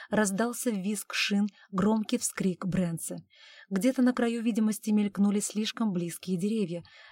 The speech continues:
Экипаж закрутило на влажной земле, и лишь перед самым столкновением я сквозь вспышки боли вдруг осознала всё с кристальной ясностью.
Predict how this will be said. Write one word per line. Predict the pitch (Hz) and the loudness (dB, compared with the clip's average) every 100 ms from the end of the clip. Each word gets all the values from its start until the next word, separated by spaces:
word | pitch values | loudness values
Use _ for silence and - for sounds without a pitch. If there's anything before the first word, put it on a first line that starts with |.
| - | -8
Экипаж | 208 - 202 - 208 208 | -6 -4 -2 0 0 -2
закрутило | 190 202 196 196 214 196 | -4 -2 -2 -2 0 0
на | 196 185 | 0 -2
влажной | 196 190 190 | -2 0 0
земле, | 165 180 175 233 - - - _ | 0 -2 0 -2 -4 -16 -20 _
и | 220 | -2
лишь | 220 - | 0 -2
перед | - 220 214 | 0 0 0
самым | - 254 240 220 | -2 0 2 2
столкновением | 202 - 202 190 180 226 240 185 170 - - - | -2 -4 -2 0 0 2 2 0 -2 -10 -20 -4
я | 233 | -2
сквозь | 240 240 220 | 0 -2 -4
вспышки | - - - 247 - 220 | -4 -8 -2 -2 0 -2
боли | 185 220 240 | 0 2 2
вдруг | 208 180 214 202 | 2 -2 -4 -2
осознала | 185 190 175 202 233 233 220 | -4 -2 2 2 0 -4 -6
всё | - - 214 | -8 -4 -4
с | 214 | -4
кристальной | - 208 - 190 175 170 175 | -4 -4 -4 -4 -4 -4 -4
ясностью. | 165 180 170 175 156 - | -4 -4 -2 -4 -4 -8